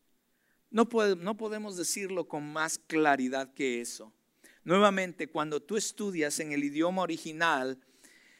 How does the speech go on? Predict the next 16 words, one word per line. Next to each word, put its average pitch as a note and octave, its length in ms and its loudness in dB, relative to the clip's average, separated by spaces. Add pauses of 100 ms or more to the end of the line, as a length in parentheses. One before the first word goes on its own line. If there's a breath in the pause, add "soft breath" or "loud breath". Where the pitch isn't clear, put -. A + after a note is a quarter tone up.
(1400 soft breath)
y F3+ 140 6
aún F3 340 6
ahí F#3 340 -2
está F3 300 0
más D#3+ 260 -2
claro, E3+ 500 8
porque D3 280 -4
en D3+ 60 -4
el D3+ 100 0
idioma G#3+ 380 -2
griego, D#3 760 0
en C3+ 80 -12
el C3 180 -4
idioma D3+ 400 -2
griego E3+ 380 2
originalmente, C3+ 960 -2